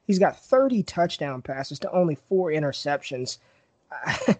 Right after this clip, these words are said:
What more, what more do you want from a quarterback? I mean, he's throwing more yards than Cole McDonald at Hawaii and,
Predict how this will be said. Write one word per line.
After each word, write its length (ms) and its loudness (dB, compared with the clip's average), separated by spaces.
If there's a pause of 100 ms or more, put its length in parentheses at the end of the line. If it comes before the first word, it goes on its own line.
(1080)
What 320 2
more, 420 6
what 420 -2
more 240 4
do 80 4
you 180 0
want 260 -2
from 140 -2
a 40 -2
quarterback? 680 -2
I 60 -4
mean, 240 -2
he's 200 0
throwing 360 6
more 180 4
yards 400 4
than 140 -2
Cole 240 6
McDonald 520 2
at 60 2
Hawaii 680 -2
and, 160 -2